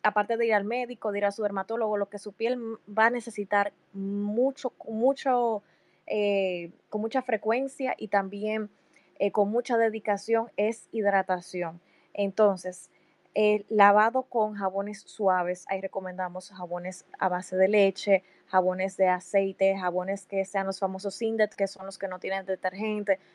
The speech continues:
Hay muchas marcas, eh, sobre todo dermatológicas, que se pueden encontrar. Eh, en pa-, en países fríos, si nos está escuchando alguien que te-, esté en un país frío,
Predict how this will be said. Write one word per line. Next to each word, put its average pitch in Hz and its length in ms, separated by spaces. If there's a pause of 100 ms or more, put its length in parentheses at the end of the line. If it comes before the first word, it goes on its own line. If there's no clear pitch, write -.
(140)
Hay 196 160
muchas 208 400
marcas, 202 560 (260)
eh, 185 300
sobre 185 260
todo 185 260
dermatológicas, 190 800
que 185 100
se 180 100
pueden 180 240
encontrar. 180 560 (500)
Eh, 202 380 (840)
en 208 460
pa-, 214 280
en 202 140
países 214 460
fríos, 208 440
si 202 100
nos 185 180
está 190 200
escuchando 208 460
alguien 202 200
que 196 120
te-, - 240
esté 190 200
en 190 80
un 190 100
país 190 300
frío, 196 360